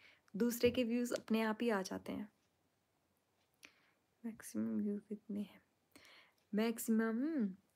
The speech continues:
अ, shorts में तो आ ही जाते हैं अच्छे खासे, ठीक ठाक,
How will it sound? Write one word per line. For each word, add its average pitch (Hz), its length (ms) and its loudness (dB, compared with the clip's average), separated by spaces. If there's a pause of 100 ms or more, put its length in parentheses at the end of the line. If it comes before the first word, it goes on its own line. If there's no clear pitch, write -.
(1160)
अ, 208 120 -2
shorts 277 500 2
में 285 120 6
तो 277 120 4
आ 254 100 4
ही 220 120 2
जाते 196 300 -2
हैं 190 80 -2
अच्छे 190 280 -4
खासे, 202 500 -4 (320)
ठीक 214 260 -2
ठाक, 233 320 -8